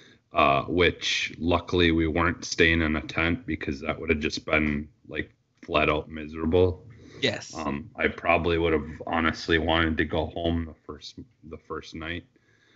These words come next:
Speaker 1: but, um, we, because it, it just was brutal. Like, not only was it, you know,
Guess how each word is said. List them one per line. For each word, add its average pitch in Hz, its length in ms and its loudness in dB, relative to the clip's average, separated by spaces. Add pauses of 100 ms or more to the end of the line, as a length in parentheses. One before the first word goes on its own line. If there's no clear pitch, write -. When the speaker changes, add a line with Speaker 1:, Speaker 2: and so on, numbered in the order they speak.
(360)
Speaker 1:
but, 76 400 2
um, 76 480 0
we, 98 160 4
because 87 460 2
it, 80 80 4
it 87 580 4
just - 260 -6
was 82 280 -6
brutal. 85 500 0
Like, 87 260 2
not 98 240 4
only 92 320 0
was 85 320 -2
it, 80 280 0
you 92 160 0
know, 76 340 -2